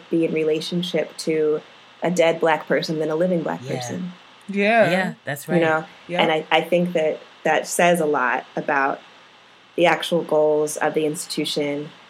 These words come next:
Speaker 1: what they think will preserve the institution,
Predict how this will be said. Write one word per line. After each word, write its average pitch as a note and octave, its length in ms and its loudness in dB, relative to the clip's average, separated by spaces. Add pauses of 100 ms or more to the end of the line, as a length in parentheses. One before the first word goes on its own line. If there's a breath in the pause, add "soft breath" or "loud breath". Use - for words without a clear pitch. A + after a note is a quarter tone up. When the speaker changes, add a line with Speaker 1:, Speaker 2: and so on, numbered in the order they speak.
(200)
Speaker 1:
what E3 180 2
they D#3 120 4
think D#3 300 -2
will D#3 100 0
preserve D3+ 600 -2
the D3+ 100 -4
institution, D3+ 720 -8